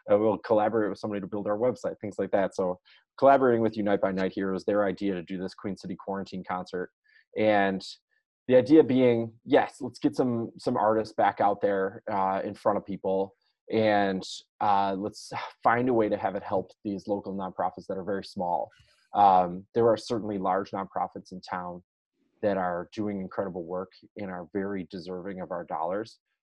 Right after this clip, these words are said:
Um, they're included in here too. Something like Feed More Western New York has already announced that they're critical on food supplies and cash.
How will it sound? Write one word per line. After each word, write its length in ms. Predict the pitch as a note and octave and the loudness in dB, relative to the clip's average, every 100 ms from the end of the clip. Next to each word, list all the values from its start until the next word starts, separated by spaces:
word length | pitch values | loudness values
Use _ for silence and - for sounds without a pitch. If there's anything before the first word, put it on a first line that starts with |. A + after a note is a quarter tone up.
| - | -8
Um, 320 | F#2+ F2 F2 A#2 | -6 -4 -4 2
they're 180 | B2 | 2
included 320 | B2+ B2 G#2+ G2+ | 2 -2 -2 -2
in 100 | F#2 | -4
here 140 | F#2 | -8
too. 220 | - F2+ G2 | -8 -12 -10
Something 300 | - A2 G#2 | -8 -6 -4
like 160 | F#2+ - | -6 -6
Feed 240 | B2+ A#2 G2+ | -6 -4 -2
More 220 | G2 F#2 | -4 -2
Western 320 | F#2+ - F#2+ | -4 -6 -12
New 60 | F#2 | -6
York 220 | F#2 F#2 - | -4 -4 -6
has 120 | F#2+ | -6
already 240 | F#2+ F#2 | -6 -6
announced 320 | F2+ F#2 F2+ - | -8 -10 -10 -14
that 80 | F2+ | -14
they're 120 | F2 | -14
critical 640 | - G#2 G2+ F#2 F#2 G#2 - | -8 -6 -4 -6 -6 -8 -12
on 160 | F#2 F2+ | -12 -12
food 260 | - G2+ - | -14 -16 -14
supplies 380 | - F#2+ F#2 | -8 -6 -6
and 140 | F#2+ F2+ - | -10 -12 -6
cash. 400 | F2 F#2 - | -4 -4 -6